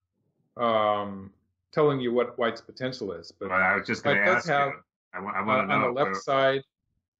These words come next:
Speaker 1: Okay, I can, I'll map out
Speaker 2: Get,
Speaker 1: areas.
Speaker 2: get the,
Speaker 1: In
Speaker 2: get
Speaker 1: this
Speaker 2: the
Speaker 1: whole
Speaker 2: pen.
Speaker 1: area,
Speaker 2: Get, uh-huh.
Speaker 1: yeah, the pen. This whole area here, although black has played a number of moves on it,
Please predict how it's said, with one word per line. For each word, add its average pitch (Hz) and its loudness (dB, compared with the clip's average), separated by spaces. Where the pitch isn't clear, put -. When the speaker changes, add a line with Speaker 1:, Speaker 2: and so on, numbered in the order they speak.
Speaker 1:
Okay, 120 -2
I 113 0
can, 135 -8
I'll 135 0
map 147 0
out 131 2
Speaker 2:
Get, 127 -2
Speaker 1:
areas. 110 -6
Speaker 2:
get 135 -2
the, 240 0
Speaker 1:
In - -2
Speaker 2:
get 160 2
Speaker 1:
this 185 2
Speaker 2:
the 143 -2
Speaker 1:
whole 175 2
Speaker 2:
pen. 120 2
Speaker 1:
area, 170 2
Speaker 2:
Get, - -10
uh-huh. 95 -2
Speaker 1:
yeah, 110 -6
the 117 -6
pen. 92 -8
This 170 0
whole 208 6
area 170 4
here, 156 2
although 175 4
black 147 0
has 147 -2
played 147 0
a 127 -2
number 143 -2
of 147 -2
moves 156 -4
on 160 2
it, 190 -2